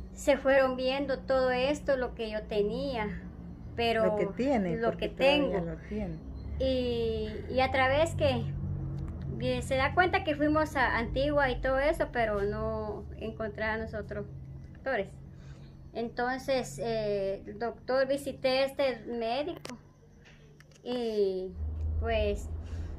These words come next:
Speaker 1: realmente que el doctor Scott me dijo que fuera a, a buscar a el, el otro ginecólogo que, eh,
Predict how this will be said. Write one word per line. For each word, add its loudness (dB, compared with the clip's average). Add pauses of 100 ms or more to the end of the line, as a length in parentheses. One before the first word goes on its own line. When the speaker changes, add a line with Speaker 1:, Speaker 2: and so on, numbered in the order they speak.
(300)
Speaker 1:
realmente 0
que 4
el 0
doctor 2
Scott 2
me 2
dijo 0
que -2
fuera 0
a, 2 (580)
a 6
buscar 4
a 6
el, 0
el 2
otro 0
ginecólogo -2
que, -2
eh, -6